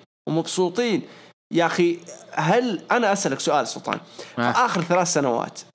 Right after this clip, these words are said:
Speaker 1: ثمانتاش، سبعتاش، ستاش، ضيف عليها خمستاش. طيب،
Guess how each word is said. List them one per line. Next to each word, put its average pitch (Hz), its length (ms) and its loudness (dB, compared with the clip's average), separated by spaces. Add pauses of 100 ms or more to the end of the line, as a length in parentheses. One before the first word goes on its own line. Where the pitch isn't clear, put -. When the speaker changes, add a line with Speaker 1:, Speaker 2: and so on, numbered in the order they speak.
Speaker 1:
ثمانتاش، 139 480 0
سبعتاش، 127 520 0
ستاش، - 600 -4
ضيف 160 300 2
عليها 127 200 2
خمستاش. 113 720 -4 (640)
طيب، 156 300 2